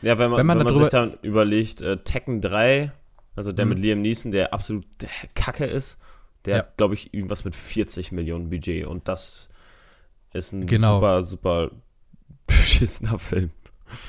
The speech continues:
Speaker 2: Genau. Nein, aber wenn ihr darüber hinwegsehen könnt, dass das C G I halt teilweise echt nicht so gut aussieht und also d-, alles, was
Speaker 1: Ja,
Speaker 2: mit
Speaker 1: dann
Speaker 2: Tieren
Speaker 1: weiß man
Speaker 2: passiert, strei-, das stre-, packt es einfach weg. Es, es
Speaker 1: Okay.
Speaker 2: gibt eine Szene, wo ein Tiger gegen einen Bär, glaub ich, springt und die miteinander kämpfen, weil er ausgewichen ist.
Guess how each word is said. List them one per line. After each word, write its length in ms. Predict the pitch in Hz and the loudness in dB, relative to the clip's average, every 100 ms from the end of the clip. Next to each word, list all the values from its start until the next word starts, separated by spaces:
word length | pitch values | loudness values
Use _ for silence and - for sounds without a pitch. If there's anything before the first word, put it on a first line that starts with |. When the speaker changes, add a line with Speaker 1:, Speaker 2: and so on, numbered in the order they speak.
| - - | -18 -2
Speaker 2:
Genau. 240 | 110 113 - - | 4 4 2 2
Nein, 120 | 127 | 4
aber 140 | 143 131 | 6 8
wenn 120 | 156 | 6
ihr 80 | 160 | 6
darüber 240 | 147 147 | 6 6
hinwegsehen 440 | 123 123 - 117 | 6 6 4 2
könnt, 220 | - 110 110 | 4 4 2
dass 100 | - | 0
das 120 | - | 0
C 120 | - | 0
G 160 | 113 120 | 0 0
I 180 | 117 123 | 2 4
halt 180 | 117 - | 4 4
teilweise 520 | 101 104 101 92 - | 2 4 4 2 0
echt 320 | 107 - - _ | -2 -4 -14 _
nicht 280 | 110 104 - | -2 -2 0
so 200 | - 104 | 0 0
gut 320 | 90 101 98 | 0 -2 0
aussieht 460 | 104 101 - 113 104 | 2 2 0 0 0
und 280 | 110 - - | 0 -2 0
also 200 | 110 117 | 2 2
d-, 140 | 104 - - | 0 -6 2
alles, 280 | 147 160 | 2 4
was 120 | 135 - | 2 2
Speaker 1:
Ja, 60 | 110 | 2
Speaker 2:
mit 80 | |
Speaker 1:
dann 100 | 117 | 4
Speaker 2:
Tieren 100 | 113 120 | 6 8
Speaker 1:
weiß 100 | - | 8
man 80 | 110 | 6
Speaker 2:
passiert, 260 | 107 123 | 6 2
strei-, 360 | - - 117 113 - | 2 0 2 0 -4
das 260 | - - - | -4 -4 -4
stre-, 260 | 123 - - | -4 -6 4
packt 280 | - - | 4 4
es 60 | 104 | 0
einfach 240 | 92 85 - | -2 0 -2
weg. 220 | 71 - - - - - - - - - - - - - - | -4 -6 -20 -20 -20 -20 -20 -20 -20 -20 -20 -20 -20 -20 -4
Es, 100 | 120 | 0
es 60 | 117 | 2
Speaker 1:
Okay. 80 | 95 | 4
Speaker 2:
gibt 140 | 139 | 4
eine 200 | 117 139 | 6 6
Szene, 300 | 131 135 131 | 6 6 6
wo 60 | 120 | 6
ein 340 | 104 117 113 | 4 4 2
Tiger 420 | - 143 143 135 117 | 0 0 4 4 4
gegen 280 | 117 117 | 2 2
einen 460 | - 107 110 110 101 | 2 4 6 4 4
Bär, 280 | - 107 120 | 6 8 6
glaub 300 | 98 92 - | 4 2 2
ich, 140 | 87 | -2
springt 520 | - - - 98 127 117 | 2 6 6 6 2 2
und 140 | 104 | 0
die 80 | 104 | 2
miteinander 420 | 110 98 101 95 | 2 2 2 2
kämpfen, 440 | - 117 127 - | 2 2 2 0
weil 120 | 92 92 | 0 2
er 160 | 101 | 2
ausgewichen 520 | 104 113 90 87 - | 2 0 -2 -4 0
ist. 280 | 95 127 - | 0 -2 -6